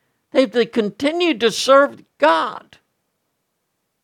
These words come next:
That's a great joy. He rejoiced in the fruit of his ministry.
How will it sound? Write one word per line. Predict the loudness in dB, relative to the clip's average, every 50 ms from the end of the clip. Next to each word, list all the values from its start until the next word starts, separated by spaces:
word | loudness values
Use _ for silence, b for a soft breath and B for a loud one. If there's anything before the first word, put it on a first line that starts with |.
| _ _ _ _ _ _ _ _ _ _ _ _ _ _ _ _ _ _ _
That's | -4 -4 -4 -2
a | -4 -2
great | 2 4 4 4 4 2
joy. | -2 0 0 2 4 2 2 0 -2 -8 -12 -16 _ _ _ _ _ _ _ _ _ _ _ _ _ _ _ _ _ _ _ _ _ _ _ _ _ _ _ _ _ _ _ _ _ _ _ _ _ _ _ _ _ _ _ _ _ _ _ _ _ _ _ _ _ _ _ _ _ _ _ _ _ _ _ _ _ _ _ _ _ b b b b b b b b
He | b 0 2
rejoiced | 2 2 2 0 0 0 4 6 6 6 6 4 2 -2 -2
in | 0 0
the | 0 -2
fruit | -4 -2 -2 0 0 0 0 -2
of | -4 -4 0
his | 0 0 0 0
ministry. | -2 -2 -2 -2 -2 -6 -8 -10 -12 -12 -12 -14 -14 -16